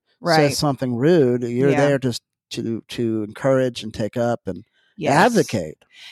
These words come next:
Speaker 1: And that's important. We need to advocate for each other in front of our families and friends and things like that. And,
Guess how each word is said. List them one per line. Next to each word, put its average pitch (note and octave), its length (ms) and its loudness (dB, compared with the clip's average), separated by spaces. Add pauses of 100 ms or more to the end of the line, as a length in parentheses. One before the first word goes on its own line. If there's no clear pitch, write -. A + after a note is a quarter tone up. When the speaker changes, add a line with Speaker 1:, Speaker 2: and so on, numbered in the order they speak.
(140)
Speaker 1:
And A#3 140 2
that's E4+ 240 2
important. F3+ 800 0
We G#3+ 260 0
need A#3+ 300 2
to G3 100 0
advocate E3 580 0
for E3 120 -2
each D#3 160 -4
other D#3 280 0
in D3+ 140 -2
front F#3+ 400 0
of E3+ 160 -4
our D3 180 -2
families D3 640 -2
and D3 160 -8
friends D3 540 -2
and D3+ 140 -8
things D3 280 -8
like D#3 180 -6
that. E3+ 280 0
And, F3+ 160 -4